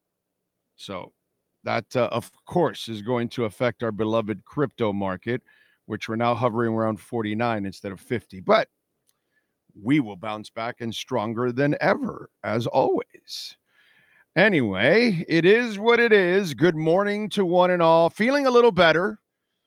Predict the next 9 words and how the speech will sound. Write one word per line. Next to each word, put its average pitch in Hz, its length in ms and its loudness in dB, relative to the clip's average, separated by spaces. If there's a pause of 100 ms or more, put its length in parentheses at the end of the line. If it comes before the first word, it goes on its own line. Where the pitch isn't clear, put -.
(300)
I'm 123 100 -6
feeling 185 280 0
closer 196 560 -2
to 190 160 -6
myself, 160 720 -2 (480)
uh, 123 300 -2
after 135 380 -6
a 127 100 -4
week 143 400 -4